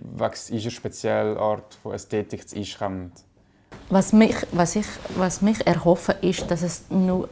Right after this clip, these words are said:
Speaker 2: dass es unser Projekt nicht nur wie jetzt an Nischengruppen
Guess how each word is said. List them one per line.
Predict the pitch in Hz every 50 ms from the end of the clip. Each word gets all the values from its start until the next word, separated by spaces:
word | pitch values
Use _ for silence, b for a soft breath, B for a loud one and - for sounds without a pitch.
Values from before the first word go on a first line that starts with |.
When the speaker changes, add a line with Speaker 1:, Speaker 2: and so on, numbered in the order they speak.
| - -
Speaker 2:
dass | 185 170 170 170 165 170
es | 175 165 - - - - - - - - - - - - -
unser | - 180 170 170 - - -
Projekt | - - 180 160 156 165 214 143 - - - - - - - - -
nicht | - - 190 180 190 196 196 - -
nur | 190 180 175 175 180 175 -
wie | 165 160 165 156
jetzt | 151 147 165 190 208 - - - - - -
an | - 165 160 165 160 - - - - - - - - - - - - - - - -
Nischengruppen | 170 175 196 - - - 247 247 - 226 226 - - 285 302